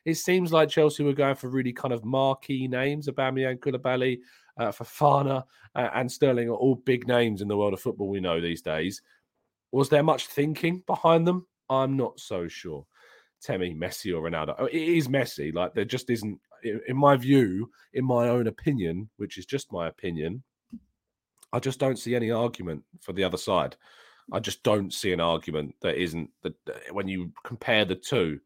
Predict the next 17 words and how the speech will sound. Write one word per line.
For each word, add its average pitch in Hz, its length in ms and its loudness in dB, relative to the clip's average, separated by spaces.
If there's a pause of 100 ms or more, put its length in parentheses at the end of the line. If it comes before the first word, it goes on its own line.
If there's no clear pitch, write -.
(380)
in 92 80 -8
terms 90 260 -4
of 78 60 -8
ability, 90 500 -4
in 82 80 -4
terms 78 300 -6
of 76 80 -12
success, - 520 -4
in 85 60 -12
terms 82 220 -4
of 90 60 -16
what 82 100 -8
they've 80 200 -6
won, 87 300 2
in 78 80 -6
terms 82 260 -6
of 78 120 -8